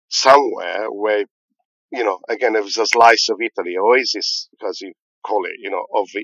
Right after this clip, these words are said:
Italian food and wine, where you can find the, you know, good products, but very Italian, what we eat in Italy, and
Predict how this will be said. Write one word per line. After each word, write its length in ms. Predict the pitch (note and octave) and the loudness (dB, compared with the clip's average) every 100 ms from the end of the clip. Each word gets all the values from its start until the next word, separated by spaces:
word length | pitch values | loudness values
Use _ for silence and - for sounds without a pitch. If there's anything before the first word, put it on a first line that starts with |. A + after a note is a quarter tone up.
| - | -10
Italian 600 | G2+ - G2+ G2 F#2+ F2+ - | -10 2 4 4 0 -4 -10
food 120 | A2+ G2 | -12 -8
and 140 | F#2+ - | -8 -6
wine, 420 | F#2 F#2 - - | -8 -8 -14 -12
where 140 | G2+ G2 | -6 -6
you 140 | G2 - | -8 -10
can 160 | F2+ - | -10 -4
find 360 | F#2+ F2+ F2+ F2 _ _ _ _ _ _ _ _ | -2 0 -2 -6 _ _ _ _ _ _ _ _
the, 160 | - G2+ F#2 | -4 -2 -2
you 100 | F#2 | -4
know, 120 | F2 | -4
good 140 | A#2+ A#2 - | -4 -6 0
products, 440 | A2 G#2 G#2 - - | 2 4 2 -4 -6
but 180 | G#2 A#2 | -4 0
very 320 | A#2+ A2+ G#2 | 2 2 -2
Italian, 440 | G2 F#2+ F#2+ F#2+ F#2 G2 | 4 4 4 -2 -6 -6
what 160 | G2 F#2 G2+ | -6 -6 -8
we 220 | A2+ G#2+ | -8 -8
eat 100 | - G2 | -8 -8
in 80 | |
Italy, 400 | G2 - F#2+ F#2+ F#2+ _ _ _ _ - | -8 -6 -6 -6 -8 _ _ _ _ -4
and 320 | G#2+ G2+ | -4 -4